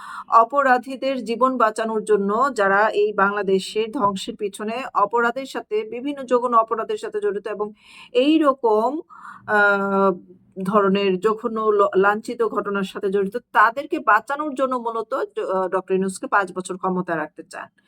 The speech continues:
যারা প্রতিনিয়ত লাশের, রক্তের বন্যা বয়ে দিচ্ছেন এবং নারী শিশুদের নিরাপত্তা, আহ, হরণ করছেন এবং তাদের ইজ্জত লুট করছেন, তাদেরকেও তারপর হত্যা, আহ,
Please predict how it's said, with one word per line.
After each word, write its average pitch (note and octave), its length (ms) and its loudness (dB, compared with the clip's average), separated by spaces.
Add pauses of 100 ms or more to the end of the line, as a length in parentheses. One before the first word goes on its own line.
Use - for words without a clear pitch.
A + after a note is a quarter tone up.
(200)
যারা G3 220 2
প্রতিনিয়ত B3 640 0
লাশের, G3 400 -2 (560)
রক্তের G#3 420 2
বন্যা A3 320 0
বয়ে B3 200 4
দিচ্ছেন B3+ 400 -6
এবং G3 400 0
নারী A3+ 400 4
শিশুদের A#3+ 600 -6
নিরাপত্তা, A#3+ 640 -4
আহ, G#3 460 0
হরণ A3 300 0
করছেন B3+ 360 -8
এবং F#3+ 200 -6
তাদের F#3+ 240 -2
ইজ্জত G3+ 420 -2
লুট C4+ 160 -12
করছেন, A#3+ 320 -8
তাদেরকেও F#3+ 480 -6 (580)
তারপর G3+ 420 2
হত্যা, G#3 320 2
আহ, G3+ 380 0